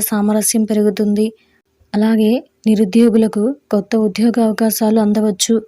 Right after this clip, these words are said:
వ్యాపారులు తమ వ్యాపారాన్ని విస్తరించుకోవచ్చు. మీరు ఈ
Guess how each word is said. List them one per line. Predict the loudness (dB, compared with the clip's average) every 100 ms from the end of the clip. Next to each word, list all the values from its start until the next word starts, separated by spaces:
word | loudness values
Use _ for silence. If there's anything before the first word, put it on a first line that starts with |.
| -10 _ _ -2
వ్యాపారులు | -2 0 0 2 0 -2 -6 -2
తమ | 0 0 0
వ్యాపారాన్ని | -2 0 0 2 2 0
విస్తరించుకోవచ్చు. | 0 0 2 0 0 0 2 0 0 -2 -4 _ _ _ _
మీరు | 0 2 2 0 -2
ఈ | -2